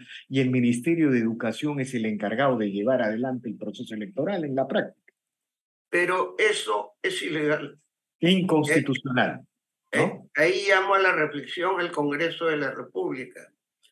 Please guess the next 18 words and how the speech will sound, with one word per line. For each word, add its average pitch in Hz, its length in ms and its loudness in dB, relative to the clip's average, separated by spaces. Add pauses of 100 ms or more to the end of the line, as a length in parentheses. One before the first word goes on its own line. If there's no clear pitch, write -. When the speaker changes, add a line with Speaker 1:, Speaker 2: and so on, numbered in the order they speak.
(280)
Speaker 2:
porque 151 300 0
la 147 120 4
derrama 185 440 4
magisterial 170 1040 0
es 156 240 -4
una 175 220 -4
institución 151 640 -4
previsional, 151 920 0 (560)
Víctor 147 380 0
Andrés, 170 560 0 (300)
privada, 220 1040 4 (1300)
cuyos 170 420 0
dueños 220 720 6
son 202 480 4 (400)
los 156 360 2
maestros 190 960 0 (280)
asociados 170 1000 2
voluntariamente. 170 1160 2